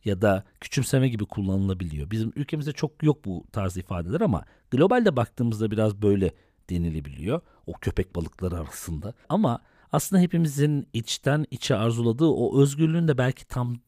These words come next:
kendisi. Yani fikrinizin reddedildiğinde can sıkıntısı tabii ki yaşayabilirsiniz.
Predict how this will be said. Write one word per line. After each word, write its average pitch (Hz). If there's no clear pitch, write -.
kendisi. 107
Yani -
fikrinizin 131
reddedildiğinde 123
can 196
sıkıntısı 156
tabii -
ki -
yaşayabilirsiniz. -